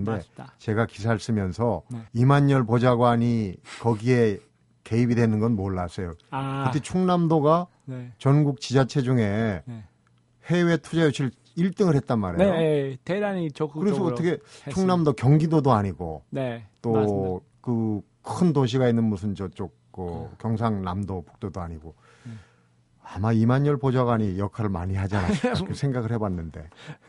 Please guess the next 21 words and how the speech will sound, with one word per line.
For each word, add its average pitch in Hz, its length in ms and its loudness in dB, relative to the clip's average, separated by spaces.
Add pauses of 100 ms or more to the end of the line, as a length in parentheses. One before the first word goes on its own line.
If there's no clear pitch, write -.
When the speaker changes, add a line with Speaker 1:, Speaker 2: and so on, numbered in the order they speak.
(540)
Speaker 2:
잘 185 220 6
모르겠습니다. 165 960 2
그때 160 400 2 (680)
상당히 208 560 6
노력했어요. 185 960 4
Speaker 1:
음. - 40 -6
Speaker 2:
해외도 165 720 4
일본이나 151 880 -2 (220)
미국도 156 460 -2
몇 143 220 -4
번도 139 260 -8
갔고 123 580 -10
Speaker 1:
네. 80 160 -8 (220)
Speaker 2:
아, 180 140 -6
어떤 262 400 0
의미에서는 214 1040 0 (200)
투자가의 240 1600 2 (260)
시각으로 190 720 4
Speaker 1:
음. 104 300 -6 (100)
Speaker 2:
<laughs> 78 140 -12
그래서 156 220 0